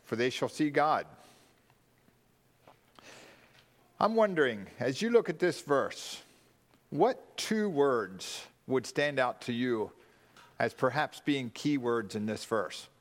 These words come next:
Any suggestions? Pure. Pure? Thank you.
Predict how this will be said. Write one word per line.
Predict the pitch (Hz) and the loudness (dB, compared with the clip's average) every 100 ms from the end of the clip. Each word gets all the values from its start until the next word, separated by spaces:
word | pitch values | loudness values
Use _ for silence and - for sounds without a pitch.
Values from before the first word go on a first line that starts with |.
| - | -4
Any | 185 | -2
suggestions? | 160 151 127 120 - 80 69 - - _ _ _ _ _ _ _ _ _ _ _ _ _ _ _ _ _ _ | -2 -2 0 -2 -4 -14 -14 -16 -16 _ _ _ _ _ _ _ _ _ _ _ _ _ _ _ _ _ _
Pure. | - - - _ _ _ _ _ _ _ _ | -20 -20 -20 _ _ _ _ _ _ _ _
Pure? | - 123 170 208 - - - _ _ _ _ _ _ _ _ _ _ _ _ _ _ _ _ _ _ _ _ _ _ | -2 4 4 2 -4 -20 -20 _ _ _ _ _ _ _ _ _ _ _ _ _ _ _ _ _ _ _ _ _ _
Thank | 110 117 | -6 2
you. | 185 240 | 4 4